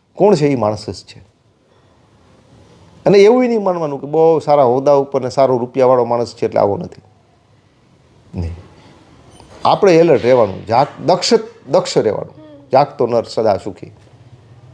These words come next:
અને કંઈ પણ ઘટના બને સહેજે એવી, તે મને કેમ પેલું કીધું હતું કે સાહેબ ઓલા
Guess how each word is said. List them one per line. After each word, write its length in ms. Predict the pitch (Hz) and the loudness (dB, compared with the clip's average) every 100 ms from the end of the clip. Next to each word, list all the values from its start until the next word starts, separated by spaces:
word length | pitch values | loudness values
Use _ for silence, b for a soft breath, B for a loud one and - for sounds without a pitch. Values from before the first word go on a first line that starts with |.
| - - - - | -20 -20 -18 -4
અને 100 | - | -2
કંઈ 440 | 254 277 277 262 226 | 2 4 4 2 0
પણ 440 | 196 226 226 220 | 0 0 0 -2
ઘટના 380 | 147 160 196 180 | -2 -4 -4 -6
બને 320 | 180 170 127 | -4 -6 -6
સહેજે 380 | - 160 135 123 | -4 -2 0 -2
એવી, 140 | 110 | -2
તે 140 | - 156 | 0 0
મને 220 | 160 160 | 0 -2
કેમ 200 | 180 156 | -2 -4
પેલું 460 | - _ 131 131 | -8 _ -2 0
કીધું 220 | 135 123 113 | 0 0 -2
હતું 140 | - | -2
કે 60 | 131 | 0
સાહેબ 200 | 110 120 | 0 2
ઓલા 320 | 113 104 | 2 2